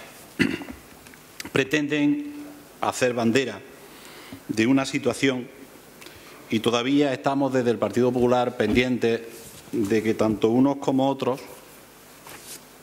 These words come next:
pidan, si no perdón, por lo menos disculpas por la cantidad de aberraciones que llegaron a decir en relación con el tema cuando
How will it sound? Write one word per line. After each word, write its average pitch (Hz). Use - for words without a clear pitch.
pidan, 139
si -
no 139
perdón, 147
por 139
lo 127
menos 139
disculpas 113
por 113
la 123
cantidad 117
de 143
aberraciones 135
que 127
llegaron 123
a 123
decir 131
en 113
relación 120
con 107
el 104
tema 127
cuando 107